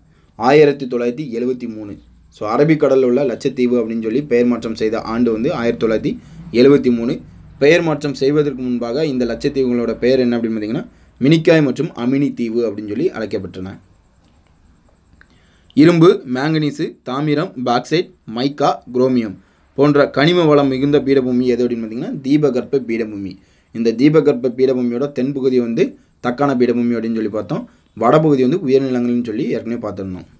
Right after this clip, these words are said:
இந்த வடபகுதியும் தென்பகுதியும் பிரிக்கின்ற மத்திய பகுதி என்ன அப்படின்னு பார்த்தீங்கன்னா, நர்மதை ஆறு. பலோட்டிரா வரை சுவையாகவும் ரான் ஆப்காஜ் பகுதியில் உப்புத்தன்மையுடனும் காணப்படும் ஆறு. So, ஒரு ஆறு வந்து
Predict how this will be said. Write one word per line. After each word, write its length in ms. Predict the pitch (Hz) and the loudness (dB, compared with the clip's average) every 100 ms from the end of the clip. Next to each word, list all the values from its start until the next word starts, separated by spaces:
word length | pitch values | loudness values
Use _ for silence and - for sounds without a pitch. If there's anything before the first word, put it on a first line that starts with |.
| _ _ _ _ _ | _ _ _ _ _
இந்த 300 | 123 131 131 | 2 6 6
வடபகுதியும் 680 | 120 120 143 160 156 147 180 | 6 4 2 4 2 2 0
தென்பகுதியும் 460 | 131 131 139 139 123 | -2 0 0 0 -2
பிரிக்கின்ற 600 | 131 127 131 127 214 - | -4 -4 -2 -2 -2 -4
மத்திய 420 | 113 110 156 147 | -8 -2 2 2
பகுதி 240 | 123 131 | 2 0
என்ன 220 | 123 120 | -2 -2
அப்படின்னு 180 | 120 113 | -4 -4
பார்த்தீங்கன்னா, 260 | 107 135 302 | -6 -8 -8
நர்மதை 460 | 123 120 135 120 | -6 -4 0 0
ஆறு. 220 | 101 82 - _ _ _ _ _ - - - _ - - - - - _ _ - - - - - - - - - - - - - | 0 -6 -10 _ _ _ _ _ -20 -20 -20 _ -20 -20 -20 -20 -20 _ _ -20 -20 -20 -20 -20 -20 -20 -20 -20 -20 -20 -20 -2
பலோட்டிரா 600 | 139 175 175 156 156 190 - | 4 6 4 4 4 2 -2
வரை 440 | 131 131 151 - - _ _ - | -4 0 -2 -4 -14 _ _ -6
சுவையாகவும் 600 | 147 160 156 131 120 110 - | -2 2 2 2 -2 -6 -12
ரான் 380 | 110 120 156 180 | -8 -2 0 0
ஆப்காஜ் 440 | 131 139 147 131 - | -2 -2 -2 -4 -2
பகுதியில் 340 | 131 131 185 | -2 0 -2
உப்புத்தன்மையுடனும் 800 | 139 131 156 147 135 127 123 127 | -4 -4 -2 -2 0 -2 -2 -2
காணப்படும் 500 | 127 123 127 110 131 151 | -2 -4 -4 -4 -8 -8
ஆறு. 300 | 113 104 98 - - - - - - - - - | -10 -10 -12 -16 -20 -20 -20 -20 -20 -18 -18 -4
So, 200 | 123 120 | 2 4
ஒரு 100 | 120 | 6
ஆறு 300 | 131 175 175 | 6 6 4
வந்து 360 | 131 123 185 | 2 0 0